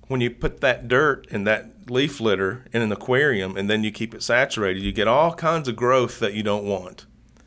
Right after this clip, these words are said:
that are harmful to the frogs. And what the hobbyists had figured out is they would ele-, elevate with a false bottom a moss bed, uh, usually a sphagnum moss, a, a wet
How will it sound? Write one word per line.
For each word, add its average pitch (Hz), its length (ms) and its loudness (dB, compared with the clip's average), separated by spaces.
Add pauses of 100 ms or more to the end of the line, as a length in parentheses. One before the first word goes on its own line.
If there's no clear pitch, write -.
(260)
that 104 160 2
are 101 100 0
harmful 113 380 0
to 104 120 -4
the 98 80 2
frogs. 113 440 2
And 101 100 -6
what 113 160 2
the 104 80 -6
hobbyists 175 540 -2
had 113 160 -4
figured 101 320 0
out 90 360 -2 (680)
is 123 220 -2
they 131 140 4
would 143 200 -2
ele-, 131 280 2
elevate 139 460 2
with 107 160 -6
a 113 40 -8
false 123 340 0
bottom 107 560 2 (880)
a 98 160 0
moss 117 520 2
bed, 76 440 -8 (400)
uh, 95 200 0
usually 117 380 0
a 92 140 2
sphagnum 104 480 0
moss, 80 320 -6
a, 92 100 -8 (100)
a 98 120 -2
wet 104 420 -2